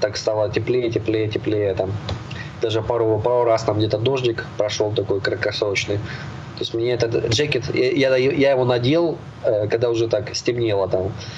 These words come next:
и начал бежать, и меня так знобит, и я чувствую, что у меня так, э, си-, сильно перегрев идет, я его даже снял потом. То есть там, э,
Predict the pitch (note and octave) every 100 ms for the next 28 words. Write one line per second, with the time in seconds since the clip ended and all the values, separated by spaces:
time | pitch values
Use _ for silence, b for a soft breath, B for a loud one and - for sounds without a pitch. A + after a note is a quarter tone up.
0 | B B A2+ C3 C3 A#2+ B2 C#3+ D#3 D3+
1 | G#2+ A2 A#2 A#2 A2+ A2 A2 G#2+ G#2+ -
2 | - - - - B A#2 A2+ B2 B2+ D#3
3 | - A2 - C3 - A2+ A2+ A2 A2 G#2+
4 | - A2 - - - D#3 - C3+ B2 A2+
5 | A#2+ A#2+ A#2 A2 F2+ A#2 A#2 A2+ A2+ A2
6 | A2 G#2+ G#2+ A#2 G2+ F#2 F#2 F#2 F#2 -
7 | B B B B A2 - A2 A2 A2 A2
8 | G#2+